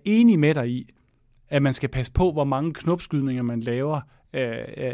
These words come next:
i, i, i, i sundhedsvæsenet. Hvis vi taler om, om det i det hele taget at få skabt hjælp til, øh, de her udsatte, der synes jeg, at man i meget højere grad skal tænke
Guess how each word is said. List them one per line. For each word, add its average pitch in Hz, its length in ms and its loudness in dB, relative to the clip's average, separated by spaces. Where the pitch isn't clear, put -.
i, 147 100 -4
i, 139 400 -4
i, 120 280 -2
i 143 100 -6
sundhedsvæsenet. 131 680 -2
Hvis 147 180 -2
vi 143 60 0
taler 180 260 4
om, 139 280 2
om 131 180 2
det 175 280 4
i 170 100 -2
det 147 120 2
hele 185 200 0
taget 151 340 0
at 131 100 0
få 123 240 0
skabt 131 380 -2
hjælp 156 300 2
til, 127 320 -4
øh, 127 160 -4
de 156 160 -2
her 147 140 2
udsatte, 143 400 -2
der 165 80 0
synes 180 200 -4
jeg, 170 60 -4
at 160 40 -2
man 143 160 2
i 135 120 2
meget 139 360 0
højere 147 220 0
grad 139 260 -4
skal 135 180 -8
tænke 143 280 -8